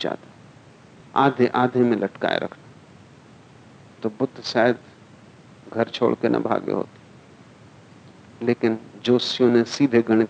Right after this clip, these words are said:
की बात कही। जिंदगी सीधे गणित को मानती नहीं, जिंदगी बड़ी तिरछी, उसकी चाल सीधी नहीं,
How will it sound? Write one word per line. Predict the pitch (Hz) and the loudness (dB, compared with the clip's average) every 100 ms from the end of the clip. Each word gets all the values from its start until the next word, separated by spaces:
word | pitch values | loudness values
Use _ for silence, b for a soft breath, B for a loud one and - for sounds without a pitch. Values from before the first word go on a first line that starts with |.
| - | -4
की | 117 | -4
बात | 113 113 - | -2 -2 2
कही। | 127 | 2
जिंदगी | 104 110 120 117 127 | 2 2 2 2 -2
सीधे | 120 - 110 107 | -4 -6 0 0
गणित | 107 113 - | 0 -4 -4
को | 107 | -4
मानती | 107 104 101 113 | -2 -2 -2 -4
नहीं, | 110 - b b - | -4 -8 b b -8
जिंदगी | - 131 254 226 | 0 2 2 -2
बड़ी | - 160 - | 4 4 4
तिरछी, | - 123 - - - - - - - - - - - - - - | 2 -4 -4 -8 -10 -14 -20 -20 -20 -20 -20 -20 -20 -20 -18 -4
उसकी | 147 - 165 | -4 0 -2
चाल | - 170 190 185 | 2 6 6 6
सीधी | 175 160 165 | 4 6 6
नहीं, | 165 170 | 6 4